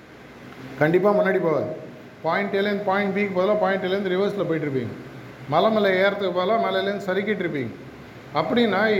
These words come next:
என்னுடைய புள்ளி ஏன்றது எனக்கு இன்னைக்கு இருக்கக்கூடிய வாழ்க்கை, என்னுடைய இன்றைய வாழ்க்கைன்றது பொருளாதார வாழ்க்கையாக இருக்கலாம், சோஷியல் லைஃபா இருக்கலாம், பல விஷயங்கள் இருக்கு. ஆன்மீக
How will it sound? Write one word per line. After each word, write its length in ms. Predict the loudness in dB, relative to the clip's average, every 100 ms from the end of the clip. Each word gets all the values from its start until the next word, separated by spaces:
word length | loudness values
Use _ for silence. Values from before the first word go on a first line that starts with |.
| 2
என்னுடைய 400 | 2 2 4 2 2
புள்ளி 220 | 0 0 2 2
ஏன்றது 340 | 2 0 -2 -2 -2
எனக்கு 320 | 0 -2 -2 -2 0
இன்னைக்கு 360 | 0 -2 0 0
இருக்கக்கூடிய 340 | 0 0 4 4
வாழ்க்கை, 300 | 4 2 0 -2 -2
என்னுடைய 400 | -2 2 2 4 2 0 -2 -12 -16 -18 -20 -16 -6 0
இன்றைய 340 | 2 6 6 6 6
வாழ்க்கைன்றது 720 | 4 4 2 0 0 0 0 -2 -4 -12 -18 -20 -18 -2
பொருளாதார 460 | 2 6 6 6 4
வாழ்க்கையாக 420 | 4 2 2 2 2
இருக்கலாம், 340 | 0 -2 -2 -6 -14 -18 -20 -20 -20 -20 -18 -16 0
சோஷியல் 400 | 2 4 4 4
லைஃபா 260 | 2 2 2
இருக்கலாம், 380 | 2 0 0 -2 -6 -12 -16 -18 -20 -20 -20 -20 -20 -18 -16 -4 2
பல 180 | 4 4 2
விஷயங்கள் 400 | 0 0 2 2
இருக்கு. 180 | 0 0 2
ஆன்மீக 340 | 2 2